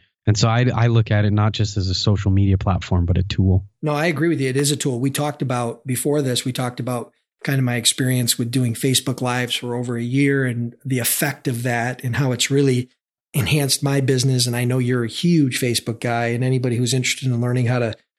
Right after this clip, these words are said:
Speaker 2: use Facebook on an organic level, not the paid advertising, which you hear a lot about, but more organic, Lewis is definitely a master of that. One last question. What book have you read recently that you think my audience would be interested in?
Speaker 1: Hmm, what book do I think your audience would be interested in?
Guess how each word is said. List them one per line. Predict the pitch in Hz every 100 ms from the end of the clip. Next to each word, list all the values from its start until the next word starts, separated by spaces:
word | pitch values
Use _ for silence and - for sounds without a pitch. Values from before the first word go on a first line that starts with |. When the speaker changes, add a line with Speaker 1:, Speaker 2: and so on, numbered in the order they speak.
| _
Speaker 2:
use | - 151 143 139 -
Facebook | 139 127 - 131 - _ 139
on | 135
an | 127 -
organic | 123 123 151 165 180 -
level, | 123 117
not | 123 139 -
the | 139
paid | - - 180 160
advertising, | 127 123 123 127 120 127
which | 117 -
you | 120
hear | 147
a | 131
lot | 120 117
about, | 123 120
but | 123
more | 123 127
organic, | 127 123 135 123 - _ _ -
Lewis | 135 131 -
is | 120
definitely | 120 - 120
a | 113
master | 120 117 117 117
of | 113
that. | 113 113 120 _ _ _
One | 165 202 233
last | 226 -
question. | 226 196 - 123 127
What | 170 - 156 131
book | 208 214
have | 190
you | 170 147
read | 143 143
recently | 139 143 - 135 131 135 135
that | 135 151
you | 147 160
think | - 151
my | 143 139
audience | 135 127 127 120 -
would | 123
be | 123
interested | 117 117 - 110
in? | 110 113 _ _ _ _ _ -
Speaker 1:
Hmm, | 123 113 104 98 95
what | 92 117 123
book | 117 117 123 120
do | 117
I | 107
think | - 113 104 -
your | 107
audience | 104 104 107 107 101
would | 110
be | 101 101
interested | 104 110 113 - 120
in? | 139